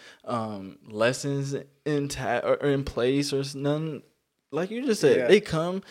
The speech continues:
Speaker 1: put on a movie, and then, "Hey, just be quiet," or, "Hey, I better not see your phone. Just enjoy the movie."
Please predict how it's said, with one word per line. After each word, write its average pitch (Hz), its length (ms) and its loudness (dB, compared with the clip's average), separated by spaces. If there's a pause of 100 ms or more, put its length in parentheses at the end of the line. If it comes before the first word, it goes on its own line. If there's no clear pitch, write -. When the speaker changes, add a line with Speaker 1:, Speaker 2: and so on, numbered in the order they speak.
(240)
Speaker 1:
put 135 200 2
on 165 120 2
a 180 60 2
movie, 190 460 0
and 180 80 -2
then, 185 280 -2
"Hey, 139 240 6
just 127 220 -2
be 165 140 -2
quiet," 180 480 4
or, 127 260 4 (300)
"Hey, 127 200 6
I 87 120 4
better 139 200 6
not 135 200 2
see - 80 -4
your 135 140 4
phone. 135 420 2 (120)
Just 135 200 -2
enjoy 139 240 10
the 139 40 6
movie." 139 380 0